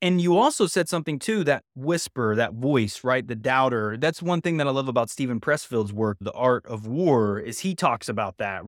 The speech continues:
The one that's d-, constantly negating us,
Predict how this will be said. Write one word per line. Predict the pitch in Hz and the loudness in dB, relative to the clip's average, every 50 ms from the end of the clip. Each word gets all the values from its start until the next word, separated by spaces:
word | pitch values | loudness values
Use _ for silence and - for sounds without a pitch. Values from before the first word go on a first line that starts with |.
| - | -10
The | 139 143 165 160 151 | -2 0 2 2 2
one | 139 147 160 170 180 185 175 | 2 2 4 6 6 6 6
that's | 165 151 - - | 4 4 2 -2
d-, | - 156 - - _ - - | -6 -8 -8 -8 _ -12 -2
constantly | - 202 208 214 208 - - 226 - 202 202 190 180 | 2 4 4 4 4 2 -2 -4 0 2 2 4 4
negating | 165 143 135 156 165 156 147 139 127 | 2 4 4 4 4 4 4 2 2
us, | 117 107 104 - - | 2 0 -2 -6 -8